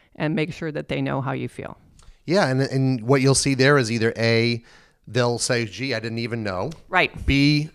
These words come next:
Speaker 2: "Thank you for bringing it to my attention, and we're not gonna do anything," and then you've got your answer. Or C, "Let's fix it," right?
Speaker 1: Yeah, exactly. And I think, you know, if you do need to resign, resigning gracefully is the best way to do it. Don't shock your employer.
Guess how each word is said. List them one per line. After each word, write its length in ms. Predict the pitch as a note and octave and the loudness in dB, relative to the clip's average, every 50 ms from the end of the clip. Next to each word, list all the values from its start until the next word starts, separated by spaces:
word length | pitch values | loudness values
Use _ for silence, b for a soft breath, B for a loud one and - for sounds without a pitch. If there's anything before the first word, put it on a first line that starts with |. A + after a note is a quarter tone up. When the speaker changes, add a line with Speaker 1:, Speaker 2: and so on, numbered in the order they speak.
| _ | _
Speaker 2:
"Thank 220 | - D3 C#3 C3+ A#2 | 0 2 2 2 2
you 100 | C3+ B2 | 0 -2
for 120 | B2+ B2+ | -2 0
bringing 220 | G#2 C3+ C3 B2+ B2+ | 0 0 0 0 -2
it 60 | - | -4
to 80 | - | -4
my 100 | B2 B2 | -4 -2
attention, 720 | A#2+ A#2 A2+ - B2+ A#2+ B2 A#2 - B2 B2 A#2+ A#2+ A#2+ - | -2 -2 -2 -2 -2 -2 -2 -2 -4 -4 -4 -4 -4 -8 -8
and 600 | A#2 A#2 A2 A2 G#2+ G#2+ G#2 G#2 G#2 G#2+ G#2+ F2+ F#2+ | -6 -4 -2 -2 -2 -4 -4 -6 -8 -8 -10 -8 -4
we're 100 | A#2 A#2+ | 0 2
not 160 | A#2+ A#2+ - | 2 2 2
gonna 160 | - A#2 A2+ | 0 -6 -6
do 180 | F#2+ G#2+ G#2 G#2 | -4 -2 -2 0
anything," 280 | A2 A2+ A#2 B2+ B2+ | 0 0 -2 -2 -2
and 100 | A#2 G#2+ | 0 -2
then 100 | G#2+ G#2 G2+ | -2 -2 -2
you've 180 | G#2 G2 F#2 | -4 -6 -8
got 140 | G#2+ G2 F#2+ | -8 -8 -6
your 140 | F#2+ F#2+ G2 | -6 -8 -6
answer. 360 | G2 F#2 G#2 - - B2+ C3+ | -6 -6 -6 -4 -4 -4 -4
Or 140 | G2+ G#2+ G#2 | -4 -6 -6
C, 360 | - - A#2+ A2+ A2+ A2 A2 | -6 -6 -6 -6 -6 -6 -6
"Let's 240 | G2+ G#2+ G#2+ - - | -4 -6 -6 -6 -6
fix 240 | - F3+ - - G2 | -8 -8 -10 -8 -14
it," 160 | E2+ _ _ _ | -14 _ _ _
right? 200 | G#2+ G#2+ A2 C#3+ | -10 -8 -6 -2
Speaker 1:
Yeah, 180 | B3+ C#4+ D4 - | 0 2 2 4
exactly. 540 | - A#3+ A#3 B3 C4+ D4+ D4+ D4+ B3+ F#3+ | 4 4 4 6 4 4 4 4 2 2
And 120 | F3 F3+ G3+ | 4 6 6
I 80 | A3 | 6
think, 340 | A#3 - D4 C#4 C#4 C#4+ - - | 4 2 -2 -8 -8 -10 -14 -12
you 120 | A#3+ A3+ | -10 -6
know, 100 | G3+ F#3+ | -4 2
if 220 | F#3 A3 G#3+ - | 2 2 2 4
you 100 | A3+ G#3+ | 2 0
do 220 | F3+ D#3+ G#3+ B3 C4 | 2 2 2 4 4
need 180 | C4 C4 B3 | 4 2 2
to 120 | - B3+ A3+ | 2 4 4
resign, 500 | G#3+ G3+ E3+ - E3+ D#3+ E3+ G3 A3 A#3 | 4 4 4 4 4 4 4 2 2 2
resigning 420 | A3 G3 F3+ G#3 F#3+ F#3+ G3+ G3+ F#3 | 2 2 2 2 2 2 2 0 0
gracefully 640 | E3 E3 E3+ G3 - - B3 A#3 A#3+ B3+ C4+ C4 | 2 2 2 0 0 0 0 0 0 0 -2 -2
is 220 | - F#3+ F#3 D#3+ - | 0 -2 -2 -2 -2
the 80 | E3+ | -6
best 500 | D#3 C#3 _ - D#3+ F3 F#3 - - - | -6 -6 _ 0 0 0 0 -2 -4 -4
way 140 | G#3 G3 F#3+ | -2 0 0
to 100 | F#3 G3 | 0 0
do 220 | F3 - G#3 G3 F#3 | 0 2 0 2 2
it. 240 | D3 - - - | 0 -2 -4 0
Don't 260 | - E3+ G3+ B3 C#4 - | 2 4 4 2 0 -4
shock 400 | - - A3 F#3+ D#3+ C#3+ - - | -4 2 4 4 4 4 0 -6
your 140 | D#3 C#3+ | -10 -10
employer. 560 | C3+ C3 D3 - - C3+ B2+ C#3 C#3 D#3+ F#3+ | -10 -10 -12 -12 -10 -10 -8 -6 -6 -6 -6